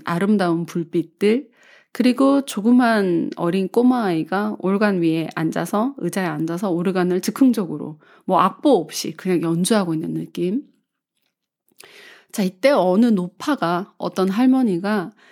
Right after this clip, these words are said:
기도를 드리러 우연히 이 예배당에 들렀다가 어린 포레의 오르간 연주를 듣게 됐다고 해요.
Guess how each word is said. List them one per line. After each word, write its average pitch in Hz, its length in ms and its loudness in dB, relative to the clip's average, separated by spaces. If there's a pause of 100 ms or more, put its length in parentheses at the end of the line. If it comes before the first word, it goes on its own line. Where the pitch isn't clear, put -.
(180)
기도를 339 540 2
드리러 175 760 -4
우연히 202 500 0
이 180 320 -6
예배당에 175 560 -4
들렀다가 170 920 -4 (380)
어린 220 420 4 (120)
포레의 269 400 2
오르간 196 440 0
연주를 170 460 -6
듣게 185 320 -8
됐다고 170 500 -8
해요. 196 460 -6